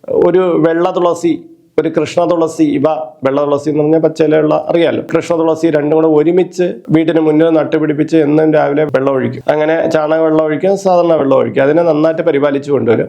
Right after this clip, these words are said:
ചിലപ്പോൾ കുറേ കാലഘട്ടം എത്തുമ്പോൾ തുളസിയല്ലേ, അതൊരു ചെടിയല്ലേ, അതിനൊരു ക-, കാലദൈർഘ്യം ഉണ്ട്. അത് ഒന്ന് മുരടിച്ചു പോകുക, അല്ലെങ്കിൽ അത് നശിച്ചു പോകാനുള്ള തുടക്കം കുറിക്കുമ്പോൾ നമ്മൾ മറ്റൊരു, ആ, ജോഡി തുളസിയെ കൊണ്ട്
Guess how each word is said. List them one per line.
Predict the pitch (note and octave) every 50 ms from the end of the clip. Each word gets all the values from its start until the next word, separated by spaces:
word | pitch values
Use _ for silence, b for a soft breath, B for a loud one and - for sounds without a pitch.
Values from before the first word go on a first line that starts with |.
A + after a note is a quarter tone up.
| -
ചിലപ്പോൾ | - E3 F3+ F3 G#3 G#3 G#3
കുറേ | G#3 G3+ G3 G3+ G#3+ G#3+ G#3 G#3
കാലഘട്ടം | G3+ G3+ G3+ G3+ G3+ G3+ G3+ G#3 G3+ G3+
എത്തുമ്പോൾ | G3 F#3+ G3 G3 F#3+ G3 G3 F#3+ F3 - D#4+ - - - - - - -
തുളസിയല്ലേ, | E3 F3+ F3+ F3 F#3 F3+ E3 B2+ A#2 A#2
അതൊരു | B2+ C3+ D#3 D#3+ E3
ചെടിയല്ലേ, | D#3 E3+ E3+ D#3+ D#3+ D#3 B2+ C3
അതിനൊരു | C3+ D3 D3+ D#3+
ക-, | D#3 - D3+ - D3+ -
കാലദൈർഘ്യം | E3 D#3+ E3 D#3+ E3 D#3+ D#3 D#3 D#3 D#3+ D3+
ഉണ്ട്. | C#3 D3 D3
അത് | D3+ F3 -
ഒന്ന് | - D3+ D#3 D#3+ F3 E3+ - - - E3
മുരടിച്ചു | F3+ F3 F3 D#3+ D#3 D#3+ E3
പോകുക, | D#3+ D#3 D3+ D3+ D3+ C#3 D3+
അല്ലെങ്കിൽ | D3+ D3+ D3+ D3+ D#3 D#3 D#3 D#3
അത് | D#3 D3+ D3+ D#3 D#3+ D#3 - - -
നശിച്ചു | D#3 D#3+ D#3 D#3+ - E3
പോകാനുള്ള | D3 D3+ D3+ D3+ D3+ D#3 D3+ D3+ D#3 D#3 D#3+ D#3 - - -
തുടക്കം | D3 D3+ D3 - E3 D#3+
കുറിക്കുമ്പോൾ | E3 D#3+ D#3+ D#3+ E3 D#3 D#3+ - - - -
നമ്മൾ | A#3 A#3 A#3 A#3
മറ്റൊരു, | A3+ A3+ G#3+ - - A#3+ A3+ A#3 G3+ F#3+ - - - - - D#3
ആ, | E3 E3
ജോഡി | D#3 D3+ E3+ D#3+ D#3 D#3 D#3 D#3 D#3+ - - - - -
തുളസിയെ | D3+ D3+ D3 D3 - D#3+ D3+
കൊണ്ട് | - D3 C#3 C#3+ D3+